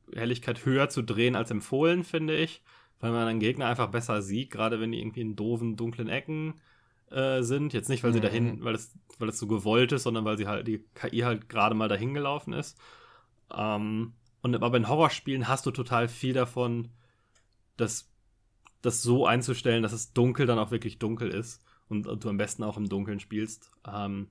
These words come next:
Speaker 1: damit du irgendwie das volle Horrorgefühl kriegst, finde ich.
Speaker 2: Ja, ja. Ich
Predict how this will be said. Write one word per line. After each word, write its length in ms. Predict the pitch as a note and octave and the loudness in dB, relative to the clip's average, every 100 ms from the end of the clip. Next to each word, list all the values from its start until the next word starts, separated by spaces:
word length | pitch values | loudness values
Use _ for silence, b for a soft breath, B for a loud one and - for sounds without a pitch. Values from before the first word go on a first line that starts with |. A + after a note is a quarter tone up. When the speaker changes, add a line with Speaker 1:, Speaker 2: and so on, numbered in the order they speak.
| _ _ b b b _ _ _ - | _ _ b b b _ _ _ -2
Speaker 1:
damit 280 | G2+ G2+ A#2 | -2 -2 -2
du 60 | |
irgendwie 240 | G2 G2 - | -2 -2 -6
das 140 | - | -10
volle 500 | - G2 F#2 F#2+ - | -4 0 0 -2 -4
Horrorgefühl 960 | G#2 G2 F#2+ - - - - - - - _ - | -2 -2 -4 -8 -14 -14 -10 -10 -10 -16 _ -20
kriegst, 320 | - - - | -20 -20 -18
finde 220 | - - | -16 -16
ich. 180 | - - _ _ _ _ _ _ B B B B B _ - | -18 -20 _ _ _ _ _ _ B B B B B _ -14
Speaker 2:
Ja, 840 | C#3 C#3+ D3 D#3 E3 D3+ D3 C3 - | -10 -8 -6 -4 -2 -2 -4 -6 -4
ja. 760 | C3 B2+ B2+ C3 C#3 C#3+ B2+ - | -4 0 2 4 6 6 4 0
Ich 200 | B2+ | -2